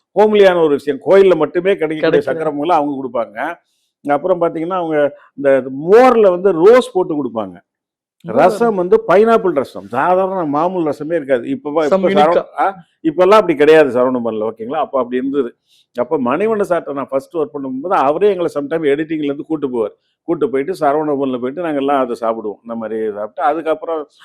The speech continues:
Speaker 1: நானு, அ-, அசோசியேட்டா இருக்கும்போது புதிய பாதையெல்லாம் ஒர்க் பண்ணும்போது எப்போவாது கொஞ்சம் வசதியா காசு இருக்கும்போது,
Speaker 2: <laughs>
Speaker 1: ம், அப்புறம் பஸ் பிடிச்சாங்க. நான் வடபழனியில இருக்கேன், பஸ் பிடிச்சி கே கே நகர் ரெண்டு ரெஸ்டாரண்ட் தான் இருந்தது. ஒண்ணு கே கே நகர், another one is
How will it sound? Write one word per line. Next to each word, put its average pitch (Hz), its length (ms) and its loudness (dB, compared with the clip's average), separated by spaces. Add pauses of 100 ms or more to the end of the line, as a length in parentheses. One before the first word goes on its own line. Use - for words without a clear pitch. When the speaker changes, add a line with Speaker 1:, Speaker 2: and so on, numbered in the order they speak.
(100)
Speaker 1:
நானு, 139 500 -4
அ-, 135 420 -2
அசோசியேட்டா 127 420 -2
இருக்கும்போது 120 380 -6
புதிய 127 200 -4
பாதையெல்லாம் 117 360 -4
ஒர்க் 110 220 -8
பண்ணும்போது 113 340 -10
எப்போவாது 127 400 -2 (560)
கொஞ்சம் 127 340 -10 (220)
வசதியா 143 540 -2
காசு 139 380 -2
இருக்கும்போது, 127 680 0 (120)
Speaker 2:
<laughs> - 140 -20
Speaker 1:
ம், 120 260 -6
அப்புறம் 120 260 -2
பஸ் 127 280 -2
பிடிச்சாங்க. 131 400 -4
நான் 135 280 -2
வடபழனியில 143 400 4
இருக்கேன், 120 360 0
பஸ் 135 280 -2
பிடிச்சி 139 260 -8
கே 135 140 -4
கே 143 140 -4
நகர் 135 140 -4
ரெண்டு 160 240 -4 (580)
ரெஸ்டாரண்ட் 170 400 -8
தான் 165 120 -4
இருந்தது. 113 260 -6 (300)
ஒண்ணு 139 220 0
கே 156 220 2
கே 165 160 -2
நகர், 196 220 -2
another 147 580 -4
one 139 120 -2
is 151 120 -4